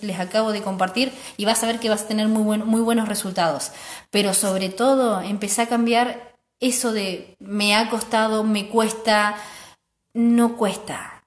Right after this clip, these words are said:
no cuesta, de verdad, no cuesta.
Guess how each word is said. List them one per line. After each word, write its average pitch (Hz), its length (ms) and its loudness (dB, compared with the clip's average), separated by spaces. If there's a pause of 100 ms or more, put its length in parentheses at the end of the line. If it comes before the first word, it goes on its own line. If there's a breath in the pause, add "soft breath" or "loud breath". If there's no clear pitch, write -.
(120)
no 262 400 4
cuesta, 277 440 0
de 185 120 -4
verdad, 240 340 0
no 254 160 -2
cuesta. - 640 -4